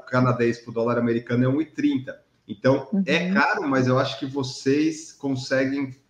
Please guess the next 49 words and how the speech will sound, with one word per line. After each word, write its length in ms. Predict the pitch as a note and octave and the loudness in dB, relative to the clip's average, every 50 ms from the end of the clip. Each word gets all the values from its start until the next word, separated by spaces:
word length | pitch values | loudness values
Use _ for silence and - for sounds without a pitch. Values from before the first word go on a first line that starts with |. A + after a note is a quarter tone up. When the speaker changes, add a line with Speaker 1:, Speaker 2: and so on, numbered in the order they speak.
| _ _ - | _ _ -4
Speaker 1:
fazer 280 | C3+ B2 B2 B2 B2+ | -2 -2 0 0 0
mais, 400 | B2+ A#2+ B2 B2+ C3 A#2+ G#2 G2 | 2 2 2 2 2 0 0 -2
não 140 | G#2 G#2+ A2 | -4 -6 -6
sei. 360 | - - C3+ B2 G#2 - - - - - | -2 0 2 2 2 0 -4 -10 -12 -4
Aí 140 | G#2 A2 A#2+ | 0 2 4
eu 80 | B2+ | 4
queria 160 | B2+ C3 C#3+ C3 | 4 4 4 4
ver 120 | B2 C#3+ | 4 2
como 180 | C#3+ - C3+ C3+ | 2 2 0 0
é 80 | D3 D3 | 0 0
que 140 | - C#3+ | 0 0
é, 80 | C3+ C3 | 0 0
se, 360 | C3 - - B2+ B2 B2 B2 F#3+ F#3 E3+ E3 | 0 2 4 4 4 4 4 0 -4 -4 -4
Speaker 2:
Uhum. 80 | F3 E3+ | -4 -4
Speaker 1:
se 120 | F3 F3+ F#3+ | 0 2 2
o 60 | G3 | 4
pessoal 300 | G#3+ G3 - - G3+ F#3+ | 2 2 0 0 -2 -4
do 80 | E3+ | -2
Canadá 300 | E3+ E3 D3+ D3+ D#3 D3+ | -4 -2 -2 0 -2 0
tem 100 | - E3 | 0 0
essa 180 | E3+ D#3 - D#3 | 0 0 0 -2
dificuldade, 800 | C#3 B2+ - - - C3+ A#2+ G#2 A#2 A#2 C3+ D3+ D#3+ D#3 C#3 C#3+ | -4 -4 -8 -10 -4 -4 -2 0 2 4 4 6 4 4 2 2
ou 120 | C#3 C3+ | 2 2
se, 720 | B2+ - - - C#3 C3+ C3+ C3 B2+ B2 A#2+ - - - - _ | 0 -2 2 4 6 8 8 8 8 6 4 2 -2 -8 -20 _
se 80 | _ - | _ -4
vocês 260 | B2+ B2 B2+ C3 B2+ - | -2 0 0 -2 -2 -2
passam 340 | - C3 C#3 C3 - D3+ C3 | -2 -2 -2 0 0 -2 -2
dificuldade, 580 | B2 - - - A#2+ A2 A#2 A#2+ C3 B2+ B2+ | -2 -4 -10 -10 -8 -4 -2 -2 -2 -2 -2
que 60 | - B2+ | 0 2
nem 120 | B2 A#2 | 2 2
nós, 220 | A2+ A#2+ B2+ B2+ | 2 0 -2 -2
pra 100 | - - | -4 -8
comprar 320 | - - G#2+ G2 - A#2 A#2 | -10 -10 -12 -10 -6 -6 -6
papel 300 | - G#2+ - - A2+ G#2+ | -6 -6 -6 -4 -4 -4
higiênico 460 | G#2 - - B2 C3 B2+ B2+ B2+ A#2+ | -4 0 4 4 6 6 4 2 0
no 80 | A#2 G#2+ | -4 -4
banhe-, 300 | G2 G#2 G#2 G#2 G#2 - | -4 -8 -8 -6 -8 -6
é, 260 | - A2+ A2 G#2 G2+ G2 G#2+ | -4 -2 -2 -2 -2 -2 -2
no 80 | A2+ | -2
mercado, 520 | A2+ A2 - - - - A#2+ A#2+ B2+ A#2+ A#2+ | 0 0 -2 -4 -6 0 2 4 4 4 2
essas 200 | B2 - G#2 - | -2 -8 -12 -8
coisas, 220 | - C3 C3+ D3+ D#3+ | 0 2 4 4 4
ou 60 | D3+ | 2
se 180 | - - C3 | -2 -4 -4
pra 100 | - D3+ | -2 0
vocês 320 | C#3+ C#3 B2+ C3 D3 C#3 B2+ | 0 0 0 0 -2 -2 0
tá 80 | C#3+ | 0
mais 280 | C3+ C3+ B2+ A#2+ A#2+ - | 2 4 4 2 2 0
fácil. 500 | - A#2 A2+ A2+ - - - - - - | -2 -2 -2 -2 -4 -6 -10 -12 -14 -16